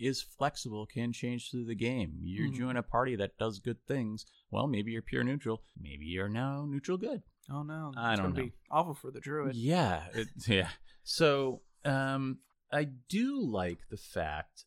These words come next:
Speaker 1: that the spell casting is all based in psionic.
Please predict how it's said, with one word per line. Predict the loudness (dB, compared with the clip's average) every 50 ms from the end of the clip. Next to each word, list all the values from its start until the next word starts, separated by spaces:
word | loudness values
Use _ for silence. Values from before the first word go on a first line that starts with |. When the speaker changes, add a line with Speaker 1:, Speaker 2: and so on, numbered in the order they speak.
| _ _
Speaker 1:
that | -10 -8 -8 -4 -2 0 0 0 0 -2 -6 -8 _ -20 -20 _ -10
the | -8 -6
spell | -6 -6 -6 -8 -10 -12 _ _ _ _ _ 0 0 2 2 0 -2
casting | -2 -2 -2 0 0 0 -2 -4 -6 -6 -4 -4 -4 -6 -8 -8 _ -6
is | -2 2 2
all | 2 2 2 2
based | 0 0 -2 -2 -4 -10
in | -12
psionic. | -8 -8 -8 -8 -8